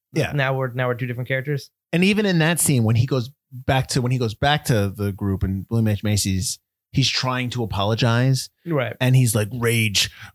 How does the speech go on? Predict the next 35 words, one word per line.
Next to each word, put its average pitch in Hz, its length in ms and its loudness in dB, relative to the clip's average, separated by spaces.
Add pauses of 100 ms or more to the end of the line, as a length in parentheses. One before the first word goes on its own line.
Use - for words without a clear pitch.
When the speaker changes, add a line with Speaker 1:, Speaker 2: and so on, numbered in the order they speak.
Speaker 1:
growing. 139 400 2
He, 151 240 4
and, 147 220 2 (100)
and 135 160 -2
Speaker 2:
'Cause 113 60 -2
he 120 80 -6
can't 117 180 -4
apologize, 110 260 -4
Speaker 1:
and 170 80 4
he, 165 60 2
Speaker 2:
yeah. - 60 -2
Speaker 1:
'cause 156 100 4
he 139 60 2
can't 143 180 2
even 131 160 2
do 120 140 2
that. 110 340 2 (100)
And 110 360 0
William, 117 260 2
"Why 151 60 0
don't 170 100 -2
you 180 80 -4
just 165 80 -8
come 190 160 -2
with 190 140 2
us?" 82 240 0
And, 98 200 0
and 202 200 2
he's 101 180 2
like, 123 100 4
"Rage 123 380 2
subside." 120 400 -2
It's 131 140 -4
like, 151 160 -6
"Oh, 147 140 -4